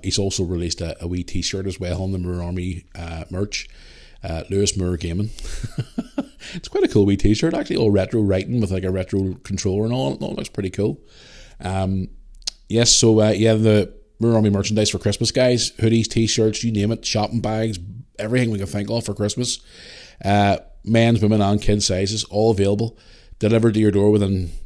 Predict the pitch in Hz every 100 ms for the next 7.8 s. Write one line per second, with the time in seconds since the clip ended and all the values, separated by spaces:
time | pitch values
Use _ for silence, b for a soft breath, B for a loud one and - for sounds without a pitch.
0 | - 87 90 - 107 107 - 113 107 113
1 | 139 147 147 110 104 104 104 107 - 117
2 | 139 - B B B - - 95 95 -
3 | 90 90 - 92 92 90 92 90 87 92
4 | 101 107 110 - - 92 95 90 95 92
5 | 92 92 110 120 131 123 - - 80 98
6 | 85 80 101 131 135 135 117 117 107 95
7 | 92 104 117 127 101 92 143 -